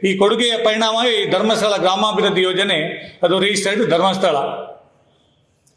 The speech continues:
ಇದನ್ನ ನಾವು ಆಲೋಚನೆ ಮಾಡ್ಬೇಕು. ಇವತ್ತು ಹುಟ್ಟಿನಿಂದ ಸಾಯುವ ತನಕ ಪ್ರತಿಯೊಂದು ವಿಚಾರದಲ್ಲಿಯೂ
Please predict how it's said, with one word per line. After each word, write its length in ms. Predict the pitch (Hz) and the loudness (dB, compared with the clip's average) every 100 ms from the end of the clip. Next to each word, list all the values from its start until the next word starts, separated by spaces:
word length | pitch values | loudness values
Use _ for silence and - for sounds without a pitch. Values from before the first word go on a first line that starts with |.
| - | 2
ಇದನ್ನ 180 | 190 233 | 4 4
ನಾವು 140 | 226 208 | 2 2
ಆಲೋಚನೆ 400 | 208 220 233 220 | 2 2 2 2
ಮಾಡ್ಬೇಕು. 520 | 196 196 196 - 175 - - - - - - | 0 0 0 0 0 -2 -6 -14 -20 -20 0
ಇವತ್ತು 220 | 185 214 180 | 2 4 4
ಹುಟ್ಟಿನಿಂದ 580 | 196 196 254 240 233 | 2 0 0 2 2
ಸಾಯುವ 500 | 254 240 233 208 226 | 2 2 0 0 0
ತನಕ 320 | 220 202 196 175 | 0 0 0 0
ಪ್ರತಿಯೊಂದು 960 | 139 - 208 - 262 254 254 254 247 | 0 0 -2 2 2 2 0 2 2
ವಿಚಾರದಲ್ಲಿಯೂ 960 | 220 - 247 233 220 214 214 247 233 | 2 2 0 0 0 0 0 0 2